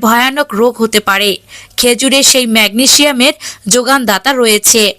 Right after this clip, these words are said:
সাপ্লিমেন্টের মাধ্যমে ম্যাগনেসিয়াম নেওয়া অপেক্ষায় খেজুর খাওয়াই উত্তম। এতে বিষাক্ততার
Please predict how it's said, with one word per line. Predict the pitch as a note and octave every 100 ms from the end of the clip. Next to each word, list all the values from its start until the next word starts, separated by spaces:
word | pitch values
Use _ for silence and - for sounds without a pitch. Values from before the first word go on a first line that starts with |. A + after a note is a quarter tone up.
| _ - - -
সাপ্লিমেন্টের | D#4+ C#4+ - E4+ E4 D#4+ E4+
মাধ্যমে | C#4+ A3+ G#3+ B3+ C4+ B3+
ম্যাগনেসিয়াম | A3 G3 G#3+ A3+ C#4 C#4 B3
নেওয়া | C4+ B3+ B3 - - - -
অপেক্ষায় | G#3 C4 - C#4+ D4+ -
খেজুর | B3 C4 C#4
খাওয়াই | C#4 D4 C4+
উত্তম। | A#3+ - G#3+ F#3 F#3 - - - _ -
এতে | A#3+ C#4+ D4+ A#3+
বিষাক্ততার | B3 - D#4 - D4+ D4+ D#4